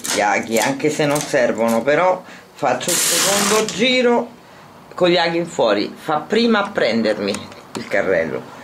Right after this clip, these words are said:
dopodiché da questo lato, io il filo ce l'ho a terra, giro, giro,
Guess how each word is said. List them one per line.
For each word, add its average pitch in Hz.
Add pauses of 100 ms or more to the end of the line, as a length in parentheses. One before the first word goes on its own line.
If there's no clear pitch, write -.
(360)
dopodiché 180 (120)
da 135
questo 190
lato, 101 (1000)
io 117
il 110
filo 131
ce 117
l'ho 101
a 104
terra, 95 (460)
giro, 113 (360)
giro, -